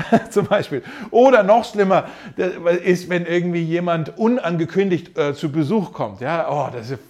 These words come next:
furchtbar, wenn jemand unangekündigt kommt. Also,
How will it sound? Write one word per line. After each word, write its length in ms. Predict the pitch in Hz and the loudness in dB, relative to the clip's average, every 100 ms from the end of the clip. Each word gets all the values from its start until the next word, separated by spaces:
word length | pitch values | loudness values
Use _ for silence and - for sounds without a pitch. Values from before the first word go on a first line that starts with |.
| - | -4
furchtbar, 420 | 285 294 151 131 | 0 0 0 -4
wenn 100 | 135 | -4
jemand 340 | 151 143 147 | -4 -4 -4
unangekündigt 720 | 262 269 214 180 180 180 170 | -2 0 0 0 -2 -2 -2
kommt. 300 | - 196 165 | 0 0 0
Also, 240 | 143 131 | -6 -4